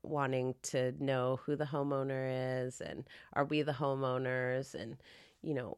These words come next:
are we interested in selling and that kind of thing.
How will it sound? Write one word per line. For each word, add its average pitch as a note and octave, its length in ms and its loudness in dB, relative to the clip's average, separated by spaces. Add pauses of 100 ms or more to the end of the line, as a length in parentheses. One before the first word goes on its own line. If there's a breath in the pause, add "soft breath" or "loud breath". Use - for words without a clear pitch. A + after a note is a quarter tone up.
are C3 140 4
we C3 120 0
interested - 600 0
in B2+ 180 -6
selling C#3 720 4
and A#2 120 -2
that - 160 -10
kind - 180 -8
of - 80 -10
thing. - 300 -4